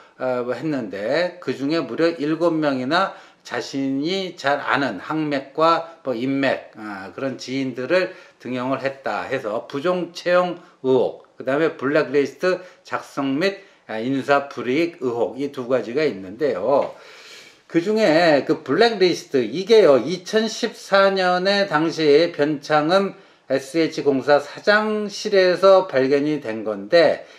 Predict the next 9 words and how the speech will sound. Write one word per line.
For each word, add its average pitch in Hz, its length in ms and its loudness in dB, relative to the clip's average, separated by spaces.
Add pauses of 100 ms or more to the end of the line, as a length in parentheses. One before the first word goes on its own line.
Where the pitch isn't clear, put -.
(200)
이 220 260 -2
문건을 170 800 2
당시 165 460 -4
처음으로 208 920 4 (200)
사장실에서 165 880 2
발견했던 165 1120 0 (380)
전 165 340 4
에스에이치 147 1040 0
임원이, 135 800 2